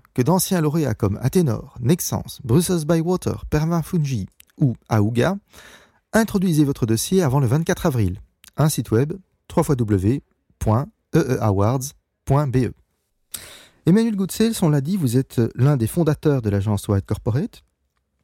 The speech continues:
Vous avez derrière vous une carrière déjà longue en journalisme, communication et marketing. Vous êtes également maître de conférences à l'université de Louvain. Enfin, vous êtes notre rédacteur en chef invité dans le magazine Bruxelles Métropole de ce mois de janvier.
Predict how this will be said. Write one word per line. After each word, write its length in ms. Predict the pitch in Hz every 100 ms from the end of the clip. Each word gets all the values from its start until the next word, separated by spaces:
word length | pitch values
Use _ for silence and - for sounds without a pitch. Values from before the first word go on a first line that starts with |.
| _ -
Vous 160 | 123 131
avez 100 | 151
derrière 300 | 143 143 139
vous 220 | 131 151
une 160 | - 123
carrière 240 | 123 123
déjà 240 | 117 113 110
longue 240 | 135 123
en 120 | 101
journalisme, 560 | 101 120 120 123 123 104
communication 600 | 110 110 110 113 - 123
et 60 | 104
marketing. 480 | 101 - 107 165 311 - _ _ _ - - - _ _ _ _
Vous 300 | - 127 190
êtes 80 | 247
également 520 | 196 180 180 170 -
maître 300 | - 135 147
de 60 | 123
conférences 580 | 120 135 139 143 135 -
à 40 |
l'université 720 | 107 110 110 113 - - 117
de 140 | 104 104
Louvain. 300 | 101 120 269 _ _ _ _ _ _
Enfin, 420 | 127 - 165 233 - _ _ -
vous 180 | 127 135
êtes 120 | 175
notre 180 | 117 123
rédacteur 440 | 165 160 - 135
en 40 |
chef 280 | 113 - 190 -
invité 520 | 165 120 104 151 196
dans 280 | 127 123 156
le 140 | 113
magazine 460 | 101 117 117 110 156
Bruxelles 300 | 127 - 160
Métropole 380 | 123 110 - 175
de 60 |
ce 140 | 131 131
mois 120 | 160
de 60 |
janvier. 300 | 123 120 95